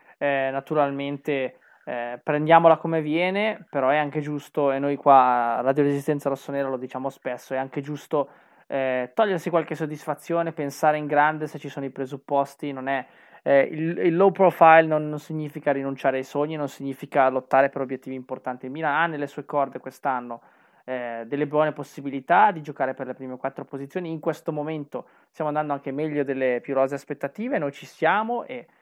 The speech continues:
e dobbiamo assolutamente crederci, è, è nostro dovere crederci, lo dice la dirigenza compatta e lo dicono i giocatori, lo dice l'allenatore,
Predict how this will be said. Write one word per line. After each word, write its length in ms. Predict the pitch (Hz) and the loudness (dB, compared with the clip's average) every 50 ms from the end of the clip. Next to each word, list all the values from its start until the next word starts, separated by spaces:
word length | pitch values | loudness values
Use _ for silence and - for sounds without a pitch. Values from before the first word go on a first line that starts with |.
| _ _ _ _ _ - | _ _ _ _ _ -14
e 80 | 139 | -8
dobbiamo 520 | 127 143 135 135 147 156 180 185 175 151 135 | -6 -6 -6 -4 -2 2 2 2 2 0 -2
assolutamente 580 | 127 - - 143 135 139 127 131 131 127 135 | -6 -6 -8 -8 -6 -6 -8 -8 -8 -10 -12
crederci, 480 | 131 - 135 127 120 110 117 - - 127 | -12 -8 -8 -8 -6 -8 -10 -12 -10 -10
è, 140 | 120 120 - | -10 -10 -8
è 80 | - | -4
nostro 340 | 135 151 160 - - - 156 | -4 -4 -4 -4 -4 -6 -4
dovere 400 | 143 151 143 135 147 147 139 135 | -4 -4 -4 -2 -2 -2 -2 -4
crederci, 460 | - - 139 131 127 127 117 - 135 | -6 -8 -6 -6 -6 -8 -10 -10 -10
lo 60 | 127 | -8
dice 200 | 131 143 147 - | -8 -8 -6 -4
la 100 | 147 139 | -4 -4
dirigenza 640 | 131 131 135 131 135 135 156 170 185 180 - - - | -4 -4 -6 -10 -10 -8 -6 -6 -6 -6 -4 -4 -4
compatta 840 | - - 135 120 - - 131 143 160 160 - _ - 196 202 190 - _ _ _ _ _ _ _ _ _ - | -4 -4 -12 -10 -6 0 2 2 2 2 0 _ 2 2 2 2 0 _ _ _ _ _ _ _ _ _ -4
e 260 | 139 139 135 135 131 | -2 -2 0 0 -2
lo 140 | 123 123 127 | -2 -4 -6
dicono 440 | 131 147 147 - - 156 143 135 | -6 -8 -8 -4 -2 -2 0 0
i 80 | 131 135 | 0 -2
giocatori, 600 | 135 143 - 131 123 - 160 165 180 185 185 180 | -4 -6 -8 -8 -6 -2 0 2 4 4 2 2
lo 100 | 170 151 | 0 0
dice 260 | 143 147 143 - 156 | -2 -4 -4 -2 -2
l'allenatore, 840 | 135 131 127 131 131 127 131 123 - 170 170 170 165 165 160 147 - | -2 -2 -2 -4 -6 -6 -8 -8 -6 -4 -2 -2 0 -2 -4 -4 -8